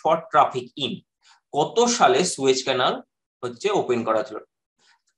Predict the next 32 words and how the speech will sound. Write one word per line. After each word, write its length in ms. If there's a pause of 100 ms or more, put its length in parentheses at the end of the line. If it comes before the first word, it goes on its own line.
(140)
আঠারোশো 460
ঊনসত্তর, 640 (180)
সতেরোশো, 500 (120)
আঠারোশো, 400 (320)
ষোলোশো 360
কুড়ি। 180 (480)
তো 120
এটা 160
বলে 140
রাখি, 200
এটা 140
হচ্ছে 160 (160)
answer 300
হবে 140 (100)
আঠারোশো 420 (120)
ঊনসত্তর 540 (120)
সালে। 220 (1500)
তো 120
এখান 160 (100)
থেকে 200
দেখো, 220
এই 80
যে 40 (100)
তোমাদের 320 (640)
ছবিটা 360
দিয়ে 180
দিয়েছি, 280 (560)
ঠিক 120
আছে? 120 (100)
Suez 320
ক্যানালের 380 (100)
ছবিটা 260